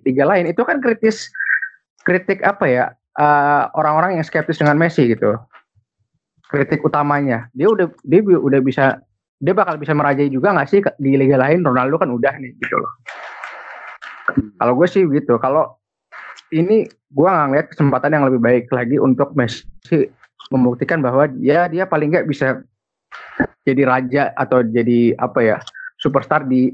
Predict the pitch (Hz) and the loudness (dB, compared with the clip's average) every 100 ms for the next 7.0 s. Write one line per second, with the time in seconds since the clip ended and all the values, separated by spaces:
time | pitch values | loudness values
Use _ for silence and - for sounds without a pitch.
0 | - _ _ 139 123 127 127 123 117 147 | -6 _ _ -4 0 0 2 0 0 0
1 | 123 117 - - - - - - - - | 0 -2 -8 -4 -4 -4 -10 -14 -6 -4
2 | - - - - - - _ 127 131 139 | -6 -18 -20 -20 -20 -20 _ -2 2 0
3 | 139 123 180 - 113 117 117 - 160 131 | 0 2 2 0 -2 -2 -2 -2 0 0
4 | 127 123 - - - _ _ 135 139 139 | -4 -6 -4 -4 -6 _ _ 0 0 0
5 | 156 160 - 131 120 113 113 110 107 104 | -2 -2 -2 0 0 2 0 0 -4 0
6 | 104 104 113 110 - _ - 131 139 139 | 0 0 0 0 -2 _ -2 0 0 -2